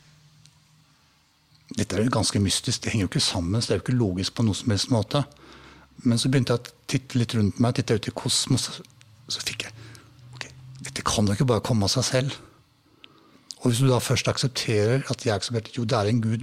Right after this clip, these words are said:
bak, så synes jeg det andre også faller ganske greit inn, for hvis det er en Gud bak, som har stått bak alt dette her, da er jo alt det andre bare, «Ok, fikser han det, så fikser han resten.»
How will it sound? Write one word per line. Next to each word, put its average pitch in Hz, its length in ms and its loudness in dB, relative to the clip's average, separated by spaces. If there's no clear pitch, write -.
bak, 135 320 0
så - 140 0
synes 117 240 2
jeg 110 80 0
det 123 80 4
andre 104 300 2
også 104 180 -2
faller 110 320 -2
ganske - 380 0
greit 98 320 0
inn, 104 140 2
for - 100 -4
hvis 107 140 -2
det 113 100 0
er 95 140 2
en 110 100 2
Gud 110 160 0
bak, 120 400 2
som 110 160 -2
har 98 80 0
stått - 400 -4
bak 101 320 0
alt 107 220 0
dette 110 260 -2
her, 143 160 0
da 110 100 0
er 104 60 2
jo 107 100 2
alt 87 220 -4
det - 80 -4
andre 95 240 -2
bare, 98 240 0
«Ok, - 140 -8
fikser 120 240 2
han 113 100 2
det, 113 80 2
så - 160 -4
fikser 98 180 0
han 95 140 2
resten.» - 320 0